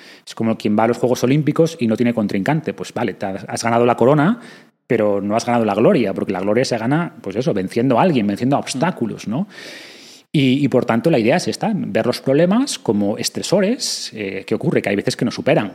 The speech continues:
¿no? Y por eso hablamos de, de la dosis adecuada de estrés. Entonces, un poco de estrés, eh, y, y no solo es el ejercicio. Yo hablo, por ejemplo, en este libro de longevidad, hablo de la exposición al sol. El sol es un estrés, es una radiación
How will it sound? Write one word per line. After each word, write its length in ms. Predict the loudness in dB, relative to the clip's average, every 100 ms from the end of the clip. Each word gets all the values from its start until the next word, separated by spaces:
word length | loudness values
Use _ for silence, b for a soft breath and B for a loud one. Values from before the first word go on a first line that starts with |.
| -12 -14
¿no? 280 | -8 -6 -6
Y 100 | -6
por 160 | -6
eso 180 | -4 0
hablamos 360 | 2 2 2 2
de, 280 | 2 2
de 160 | 0 -2
la 280 | -4 -6 -4
dosis 400 | -2 0 -2 -2
adecuada 560 | -4 -4 -4 -2 -2 0
de 60 |
estrés. 460 | -4 -4 -4 -4 -10 B B B
Entonces, 240 | B -6 0
un 160 | 2
poco 180 | 2 2
de 80 | 0
estrés, 460 | 0 0 0 -4 B B B B
eh, 560 | -10 -8 -10 -12 -16 -16
y, 360 | -14 -12 -14 -14
y 180 | -10 -6
no 140 | -4
solo 140 | -2 -2
es 80 |
el 40 | -2
ejercicio. 480 | -2 2 2 2 2
Yo 120 | 2
hablo, 160 | 0 -2
por 100 | -4
ejemplo, 420 | -4 -2 0 0
en 60 |
este 200 | -2 -2
libro 220 | -2 -2 -2
de 160 | 0
longevidad, 480 | 0 0 0 0 -2 -4
hablo 220 | -4 -2
de 60 |
la 40 | -4
exposición 420 | -6 -10 -6 -6
al 80 | -4
sol. 280 | -4 -4 -8
El 120 | -14
sol 180 | -6 -4
es 100 | -4
un 100 | -6
estrés, 340 | -4 -4 -4
es 100 | -4
una 140 | -4 -2
radiación 680 | -2 -2 -4 2 4 4